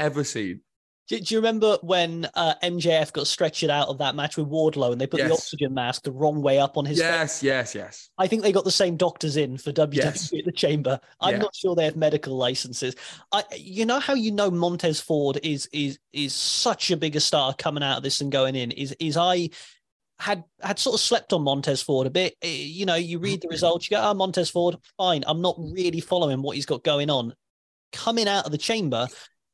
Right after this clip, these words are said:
Speaker 2: I'm on his Instagram. I'm looking back at previous matches. I'm enthused by what this guy can do. It sucks for the Street Profits
Speaker 1: Mm.
Speaker 2: because, you know, they're a great tag team, but Montez Ford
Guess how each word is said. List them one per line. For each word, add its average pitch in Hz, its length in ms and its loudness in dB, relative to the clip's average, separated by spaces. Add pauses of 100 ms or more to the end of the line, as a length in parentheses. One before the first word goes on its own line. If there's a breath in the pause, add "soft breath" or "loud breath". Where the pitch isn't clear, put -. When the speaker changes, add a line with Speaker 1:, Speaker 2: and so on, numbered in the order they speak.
Speaker 2:
I'm 156 120 2
on 147 120 2
his 139 140 0
Instagram. 156 720 0 (140 loud breath)
I'm 139 160 -4
looking 160 380 0 (140)
back 156 240 -4
at - 80 -4
previous 147 440 -4
matches. 147 460 -4
I'm 151 140 2
enthused 156 800 -6
by 131 120 0
what 147 260 0
this 143 200 -4
guy 143 260 2
can 135 300 -8
do. 123 420 -2 (1000 loud breath)
It 185 180 0
sucks - 400 0
for 160 100 4
the 139 120 0
Street - 320 -2
Profits 185 560 0 (160)
Speaker 1:
Mm. 131 220 -4
Speaker 2:
because, - 380 -2 (160)
you 180 120 -2
know, 165 160 4
they're 180 240 4
a - 40 0
great 175 240 2
tag 180 280 -2
team, 139 200 0
but 143 140 0
Montez 180 520 0
Ford 139 360 2